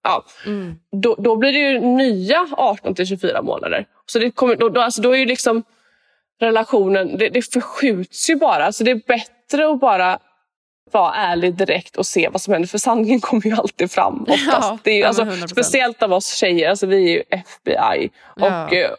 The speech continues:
Speaker 1: ofta så backar ju tjejer varandra och man får reda på det ändå och sådär.
Speaker 2: Mm.
Speaker 1: Och,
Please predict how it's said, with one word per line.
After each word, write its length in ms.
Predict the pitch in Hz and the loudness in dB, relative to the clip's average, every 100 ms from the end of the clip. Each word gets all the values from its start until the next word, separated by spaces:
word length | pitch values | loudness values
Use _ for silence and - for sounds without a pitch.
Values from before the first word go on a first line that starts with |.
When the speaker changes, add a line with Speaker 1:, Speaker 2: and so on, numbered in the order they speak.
| - | 0
Speaker 1:
ofta 420 | 220 - - 226 | 0 -2 -2 0
så 100 | 226 | 2
backar 460 | 202 226 - - 180 | 0 0 -2 -2 2
ju 220 | 185 185 | 2 2
tjejer 360 | 208 180 165 | 0 0 0
varandra 500 | 165 170 170 175 170 | 0 0 0 0 0
och 60 | 180 | 0
man 120 | 180 | -2
får 120 | - | -2
reda 200 | 180 170 | -2 -2
på 140 | 175 175 | 0 0
det 80 | 170 | 0
ändå 220 | 170 165 | 0 0
och 120 | 175 | -2
sådär. 180 | 170 165 | 0 -2
Speaker 2:
Mm. 440 | 185 180 175 170 175 | -2 -8 -10 -12 -2
Speaker 1:
Och, 300 | 185 185 | 2 2